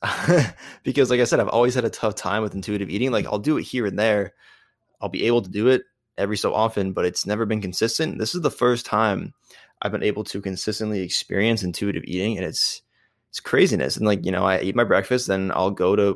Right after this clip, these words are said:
work, do my thing for a couple hours, and I'll come back, I'll make lunch, I'll do the same thing. I'll eat undistracted. I'll make, like, I don't know,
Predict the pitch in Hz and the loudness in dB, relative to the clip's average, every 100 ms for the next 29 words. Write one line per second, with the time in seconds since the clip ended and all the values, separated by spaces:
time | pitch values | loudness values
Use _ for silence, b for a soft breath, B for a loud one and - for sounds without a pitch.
0 | 69 87 101 113 101 95 98 98 98 110 | 0 2 2 0 -2 -2 0 -2 -2 0
1 | 98 92 98 98 95 92 87 101 98 92 | 2 4 4 4 2 0 -2 -2 0 0
2 | 107 73 90 101 139 139 - 87 95 - | -2 -4 -4 -4 0 0 -2 -6 -6 -6
3 | - 76 95 113 127 80 - b b _ | -6 -6 -6 0 0 -2 -12 b b _
4 | - 85 - 101 - _ - 82 92 92 | -2 -2 -2 -6 -6 _ -6 -4 -4 -4
5 | 120 120 120 - - _ _ _ _ _ | -2 -2 -4 -12 -14 _ _ _ _ _
6 | _ - - _ _ _ _ - 90 90 | _ -20 -20 _ _ _ _ -2 2 0
7 | 90 92 90 92 - - b b b b | 2 2 2 2 -8 -16 b b b b
8 | b - 92 82 78 95 | b -6 -2 2 2 0